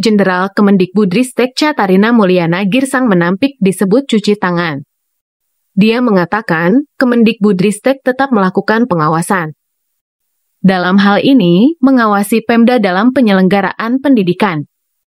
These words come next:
Selain itu, memberikan sosialisasi pada Dinas Pendidikan mengenai ketentuan-ketentuan P P D B yang harus sesuai dengan peraturan karena itu. Penguatan pengawasan di daerah penting dilakukan agar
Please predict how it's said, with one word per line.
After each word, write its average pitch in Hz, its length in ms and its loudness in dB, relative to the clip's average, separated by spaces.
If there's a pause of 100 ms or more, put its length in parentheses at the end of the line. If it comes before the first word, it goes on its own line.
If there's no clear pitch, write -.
(380)
Selain 208 480 2
itu, 165 400 -2 (800)
memberikan 208 560 0
sosialisasi 196 880 0
pada 185 240 -2
Dinas 196 400 0
Pendidikan 214 560 -2
mengenai 180 480 0
ketentuan-ketentuan 220 1300 0
P 254 160 -2
P 254 60 -10 (100)
D 175 160 0
B 151 80 -2 (320)
yang 165 240 0
harus 285 400 -2
sesuai 196 480 -2
dengan 170 320 -2
peraturan 226 560 0
karena 254 320 0
itu. 175 400 -2 (680)
Penguatan 240 560 0
pengawasan 190 640 -2
di 202 160 2
daerah 185 400 -2
penting 214 480 2
dilakukan 202 580 -2
agar 196 300 -2